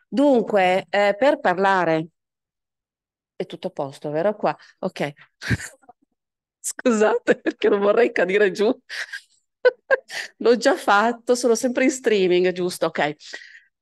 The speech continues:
Eh, per quanto riguarda, eh, il, appunto, il progetto Facilitate, è un progetto davvero molto, molto interessante e molto importante per noi pazienti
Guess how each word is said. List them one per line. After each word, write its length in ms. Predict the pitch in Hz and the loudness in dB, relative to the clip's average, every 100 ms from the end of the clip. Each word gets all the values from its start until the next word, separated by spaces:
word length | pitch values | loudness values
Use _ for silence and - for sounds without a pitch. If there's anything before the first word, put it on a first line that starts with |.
| - | 2
Eh, 280 | 226 220 220 | 6 8 6
per 160 | 233 247 | 4 2
quanto 400 | 247 302 349 285 | 4 4 4 2
riguarda, 960 | 254 214 240 226 214 190 190 185 185 - | 2 4 4 4 2 0 2 2 0 0
eh, 580 | 202 196 196 196 190 - _ - - - | 2 4 4 2 0 -6 _ -20 -16 -6
il, 280 | 226 220 | -4 0
appunto, 760 | 214 202 190 190 226 220 214 160 | 2 2 2 -2 -4 -4 -2 -2
il 380 | 220 226 208 180 | 0 -2 0 -2
progetto 640 | 190 185 208 214 - 175 170 | -4 -4 -2 -4 -4 -4 -2
Facilitate, 880 | 190 185 214 208 214 233 233 240 | -6 -6 -6 -6 -4 0 0 0
è 80 | 233 | -2
un 100 | 175 | -6
progetto 720 | 180 180 175 190 190 - 185 165 | -6 -6 -4 -4 -4 -4 -2 -2
davvero 460 | 180 175 208 202 | -4 -2 -2 -2
molto, 760 | 202 220 254 269 269 262 262 233 | -4 -2 -2 0 -2 -4 -4 -4
molto 420 | 220 214 214 214 | -2 -2 -2 -4
interessante 1080 | 196 190 190 - 226 202 208 226 - 220 - | -4 -4 -4 -4 -2 -2 -2 -6 -2 -2 -2
e 160 | 214 | -4
molto 460 | 220 254 294 277 240 | -2 -2 -2 -4 -8
importante 800 | 214 208 190 - 208 214 220 220 | -6 -6 -6 -4 -4 -4 -6 -6
per 520 | 196 175 180 185 175 | -4 -2 -2 -2 -2
noi 340 | 185 190 196 196 | -2 0 -2 -4
pazienti 1080 | 180 - - 220 220 240 254 247 247 247 | -8 -8 -4 0 2 0 -2 -4 -6 -6